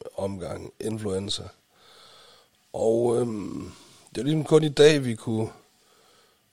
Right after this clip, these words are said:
optage afsnittet, hvis vi ville udkomme på mandag. Det vil vi jo. Vi skal jo ikke, vi vil ikke skuffe dig, kære lytter. Øhm,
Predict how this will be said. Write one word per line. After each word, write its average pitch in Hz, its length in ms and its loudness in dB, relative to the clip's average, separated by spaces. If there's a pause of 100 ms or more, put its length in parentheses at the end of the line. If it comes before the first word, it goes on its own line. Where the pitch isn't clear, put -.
(140)
optage 120 540 0
afsnittet, 110 640 -2
hvis 117 320 -2
vi 110 80 -4
ville 98 340 -6 (880)
udkomme 117 640 0
på 98 140 -10
mandag. 117 500 4
Det 120 100 -4
vil 175 220 4
vi 185 80 2
jo. - 120 -2
Vi 123 180 -12
skal - 180 -12
jo - 60 -12
ikke, - 320 -8 (200)
vi - 100 -16
vil - 180 -10
ikke 143 380 2 (420)
skuffe 127 480 0
dig, 98 380 -2 (100)
kære 113 300 0
lytter. 107 340 -4 (920)
Øhm, 107 680 -2